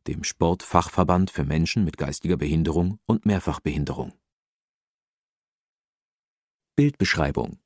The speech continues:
Menschen in Sportbekleidung stehen am Start des Triathlon Hölle Special.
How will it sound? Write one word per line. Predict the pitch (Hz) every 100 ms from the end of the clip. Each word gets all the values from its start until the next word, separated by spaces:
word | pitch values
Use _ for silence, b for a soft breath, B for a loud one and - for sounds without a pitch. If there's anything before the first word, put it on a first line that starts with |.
| _ _ _ _ _ _ _ _ _ _
Menschen | 104 135 - 120
in | 90
Sportbekleidung | - 95 101 - - 87 87 87
stehen | - 80 73
am | 65
Start | - 85 101 -
des | 67
Triathlon | - 85 90 107 104
Hölle | 80 80
Special. | - 92 - 76